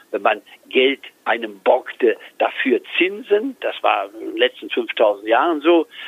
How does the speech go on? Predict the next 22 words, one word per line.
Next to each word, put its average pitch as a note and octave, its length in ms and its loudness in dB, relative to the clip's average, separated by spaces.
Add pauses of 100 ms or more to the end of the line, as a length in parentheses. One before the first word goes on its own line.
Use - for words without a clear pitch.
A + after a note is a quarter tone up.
(140)
Aber A#2+ 180 2
seit B2 200 2
über B2+ 300 2
zehn A2 260 0
Jahren B2+ 460 2 (380)
zahlt A#2+ 280 0
man B2+ 220 -4
keine C#3+ 300 -2
Zinsen C#3+ 360 -2
mehr. G#2 200 -2
Wer A2 160 2
sich A2+ 200 -8
Geld A2+ 280 0
borgt, - 360 -2 (340)
kriegt - 240 -2
es C#3 120 2 (100)
frei. E3 340 2 (420)
Und B2 160 -8
wer C3+ 200 4
es - 80 -8
einem A#2 300 -4
Geld, B2 260 0